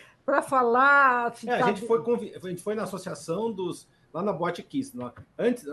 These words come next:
Speaker 2: eu tinha a chave da... eu consegui a, a chave por vinte e quatro horas, né? E... Só que, é,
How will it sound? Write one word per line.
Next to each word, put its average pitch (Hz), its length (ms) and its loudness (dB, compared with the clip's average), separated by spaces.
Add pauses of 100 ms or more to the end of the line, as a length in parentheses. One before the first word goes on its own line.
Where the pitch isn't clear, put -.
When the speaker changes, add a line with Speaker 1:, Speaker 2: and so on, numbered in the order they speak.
(140)
Speaker 2:
eu 139 160 -6
tinha 208 280 -4
a - 20 -4
chave 170 300 -4
da... 156 100 -4
eu 143 180 -6
consegui 160 300 -8
a, 175 260 -2
a 135 220 -8
chave 151 320 -6
por 143 160 -8
vinte 156 140 -6
e - 60 -18
quatro 156 340 -4
horas, 208 360 -2 (300)
né? 165 260 -6 (300)
E... 160 880 -2
Só 202 140 0
que, 220 100 0
é, 147 560 -2